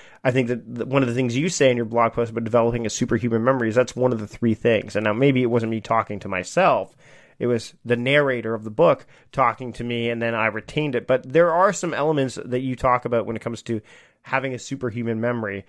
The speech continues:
uh, you know, not just for twenty sixteen, but beyond, that I think would be helpful to people. So why don't you share those with, uh, with our listeners? 'Cause some of them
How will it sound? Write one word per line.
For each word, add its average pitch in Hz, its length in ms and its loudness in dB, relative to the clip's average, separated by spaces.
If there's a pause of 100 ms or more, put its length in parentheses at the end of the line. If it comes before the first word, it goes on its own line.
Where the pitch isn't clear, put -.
(320)
uh, 104 360 2 (120)
you 117 220 -4
know, 131 160 0
not 156 240 0
just 143 220 -4
for 120 100 -6
twenty 127 300 0
sixteen, 131 580 2
but 113 240 4
beyond, 113 640 4 (320)
that 120 140 4
I 123 60 6
think 120 180 -2
would 113 80 -6
be 117 80 4
helpful 120 320 0
to 113 80 -4
people. 107 260 -4
So 120 160 4
why 120 140 4
don't 165 100 0
you 156 80 -2
share 135 260 2
those 113 300 2
with, 110 320 -6
uh, 104 140 0
with 107 120 -4
our 117 120 4
listeners? 127 260 2
'Cause - 180 0
some 170 240 4
of 226 80 8
them 185 200 4